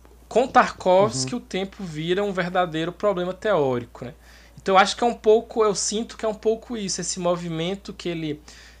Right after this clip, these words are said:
Speaker 1: que a gente vê alguns filósofos fazendo ali, já na, da mo-, da modernidade, da contemporaneidade, né, pra cá, parece que é o que o Tarkovsky tá fazendo, assim, no cinema, né?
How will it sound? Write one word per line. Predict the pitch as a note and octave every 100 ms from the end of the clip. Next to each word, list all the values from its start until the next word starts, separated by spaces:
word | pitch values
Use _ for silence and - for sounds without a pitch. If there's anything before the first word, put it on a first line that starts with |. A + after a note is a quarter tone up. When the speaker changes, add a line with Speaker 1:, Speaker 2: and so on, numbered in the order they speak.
| - -
Speaker 1:
que | F3
a | D#3+
gente | D3+ D#3+ D#3
vê | D3
alguns | D#3 D#3 G#3+
filósofos | - G3+ E3 D3+ D3+
fazendo | - D#3 C3 B2+ C#3 C#3 C3+
ali, | B2+ B2+ B2 - - -
já | C3+ C3+ E3+ G#3
na, | F#3+
da | D3+ D3+
mo-, | D#3+ D#3+
da | D#3 D3
modernidade, | D3 C#3+ C#3+ C#3+ C3+ D#3 E3+
da | E3+
contemporaneidade, | E3 D#3 - D3 D#3 D3 C#3+ B2 B2+ C#3+ F#3 F3
né, | D#3
pra | - C#3+
cá, | B2 - C3 D3+ A#3+ - - - -
parece | - E3 D#3 E3 -
que | - F3+
é |
o | F3
que | G3
o |
Tarkovsky | G3+ G3+ F3+ - E3 D#3+ E3+ - - G3 F#3 F3 - -
tá | D#3+
fazendo, | - F3+ D3+ D3 D3+ E3+
assim, | - E3+
no | E3+
cinema, | E3+ G#3+ F3 C3 B2 A#2+
né? | B2+